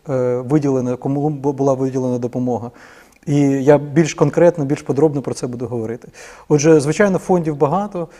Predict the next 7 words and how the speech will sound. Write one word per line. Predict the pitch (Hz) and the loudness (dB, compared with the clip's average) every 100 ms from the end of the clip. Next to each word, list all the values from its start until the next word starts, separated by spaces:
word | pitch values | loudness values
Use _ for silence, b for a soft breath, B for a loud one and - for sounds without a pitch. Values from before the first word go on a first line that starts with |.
| B _ | B _
Е, | 151 131 127 135 | -2 2 2 0
Фонд, | - - 160 135 160 | -4 0 0 -2 -6
е, | |
оборони | 139 127 - 135 147 147 | -4 -4 -4 0 2 2
країни | 135 143 139 131 | 0 -4 -2 -4
займається | 131 135 135 117 - | -4 -4 -4 -6 -6
допомогою, | 127 117 131 127 113 117 104 | -8 -6 -4 -4 -4 -8 -10